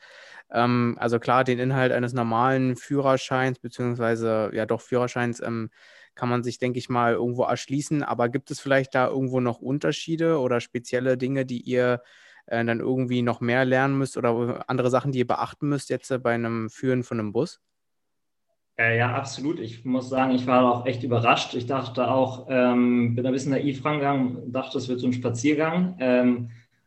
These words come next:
Speaker 2: und war dann ziemlich überrascht. Also es geht sehr tief auch ins Technische, ähm, wie die ganzen Bremsen funktionieren, äh, und, äh, sämtliche Vorschriften, die man auch beachten muss. Man hat ja auch eine hohe Verantwortung.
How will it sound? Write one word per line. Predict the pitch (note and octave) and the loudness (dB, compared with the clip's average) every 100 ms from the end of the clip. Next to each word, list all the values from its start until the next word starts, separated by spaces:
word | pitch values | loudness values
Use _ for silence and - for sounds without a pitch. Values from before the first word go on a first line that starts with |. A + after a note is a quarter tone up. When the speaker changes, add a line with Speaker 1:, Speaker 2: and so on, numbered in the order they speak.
| _ - | _ -4
Speaker 2:
und | A#2+ | 0
war | A#2+ B2+ B2+ | 4 4 4
dann | B2+ A#2+ | 2 2
ziemlich | - D3 | 0 -4
überrascht. | B2+ B2+ B2+ C3+ - | -2 0 0 0 -2
Also | A#2 | -2
es | A#2 | 0
geht | A#2+ A#2 G#2+ | 0 -2 0
sehr | B2 C#3 - - | 2 4 2 -2
tief | - D#3 D3+ | -8 -8 -6
auch | B2+ | -4
ins | C3 A#2+ | -2 -4
Technische, | - D3+ - E3+ - F#3 - - | -2 -4 -2 -6 -2 -2 -4 -10
ähm, | B2 A#2+ A#2 A2+ A2 - | -4 0 2 2 0 -6
wie | A2+ | -12
die | A2+ | -8
ganzen | A2+ A2+ - A#2 | -4 -2 -2 -4
Bremsen | A2+ B2 A#2+ B2 | 0 2 2 0
funktionieren, | B2 A#2+ A#2 - - B2 B2 A#2+ A#2+ A#2 - - - _ - | 0 -2 -2 -8 -2 0 2 2 -2 -6 -18 -20 -20 _ -2
äh, | A#2+ A#2+ A#2+ | 0 2 2
und, | A2+ A#2 A#2 A#2 A2+ - | 0 2 2 4 2 0
äh, | A#2+ A2+ A2+ A2 - | 0 2 2 0 -4
sämtliche | - A#2 A#2 A#2 | -2 2 4 2
Vorschriften, | A#2 B2 C#3 - C#3+ B2 - | 2 0 0 0 -4 -4 -4
die | B2 | 0
man | B2+ B2 | 2 0
auch | B2 | -2
beachten | - B2 A#2 - | -4 -6 -8 0
muss. | B2+ B2 - | 2 2 -2
Man | A#2+ A2 | -8 -8
hat | A#2+ | -8
ja | - | -8
auch | A2+ | 0
eine | A#2 | 0
hohe | A#2 A#2 | 2 0
Verantwortung. | A#2 A#2 B2+ B2+ C3 C3+ D3 D#3+ | -2 -4 -4 -2 -4 -2 -4 -4